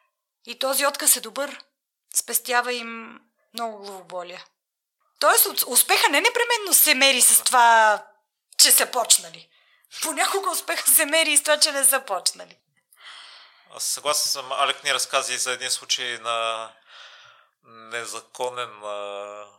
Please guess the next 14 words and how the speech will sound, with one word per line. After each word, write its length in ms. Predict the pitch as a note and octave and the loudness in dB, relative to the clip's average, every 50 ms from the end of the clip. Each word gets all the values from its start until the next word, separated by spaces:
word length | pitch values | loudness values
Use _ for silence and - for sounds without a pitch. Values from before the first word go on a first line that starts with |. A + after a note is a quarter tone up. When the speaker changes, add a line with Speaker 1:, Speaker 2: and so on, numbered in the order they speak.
| _ _ _ _ _ _ _ _ A#2+ | _ _ _ _ _ _ _ _ -10
Speaker 2:
бизнес, 280 | A#2+ A2 G#2+ A2+ - | -10 -10 -8 -8 -10
който 300 | - - A#2+ A#2 - - | -8 -6 -8 -8 -8 -10
пък 300 | - - A#2+ A2 - - | -14 -12 -12 -12 -12 -10
е 40 | A#2+ | -8
изкарал 380 | A2+ - - - B2 A2+ A#2 A2+ | -6 -6 -4 -2 -2 -4 -2 -2
най-големи 1000 | A#2 A#2 A#2 A2+ A2+ A2 G#2+ G#2+ G#2+ G#2+ G#2+ G#2 G2+ G2+ A2+ A2 A2 A2 A2 | -4 -2 -2 -2 -4 -4 -6 -6 -6 -6 -8 -10 -12 -12 -8 -8 -8 -8 -8
приходи 340 | - A2 G#2 - A#2 A2+ A2+ | -10 -14 -12 -12 -12 -14 -14
по 560 | - A2 G#2+ G#2+ G#2+ G#2 G#2 G#2 G#2 G#2 G#2 | -14 -14 -12 -10 -10 -8 -8 -8 -8 -10 -10
време 340 | G2+ G#2+ A2 A2 G#2 G#2+ G#2+ | -10 -6 -6 -4 -4 -6 -8
на, 540 | G2+ G#2+ G#2 G#2 G2+ G2 G2 G2 G2 G2 G2 - - - - B2 | -8 -6 -6 -4 -4 -6 -6 -8 -10 -10 -12 -16 -20 -20 -20 -18
на 100 | A#2 A2 | -18 -16
програмата. 480 | - A2 A2 G#2 A#2 A2+ A#2 - - A2+ | -14 -12 -6 -2 -2 -2 -2 -4 -12 -10
Там 380 | - - A#2+ A2+ A2 A2 A2 G2+ - - _ _ _ - | -6 -2 -2 0 0 -2 -6 -10 -20 -20 _ _ _ -16
какво... 760 | - G#2+ - - - A#2+ A2+ A2 A2 A2+ A2+ A2+ A2+ A2 | -16 -16 -16 -16 -10 -8 -6 -6 -4 -6 -6 -6 -8 -12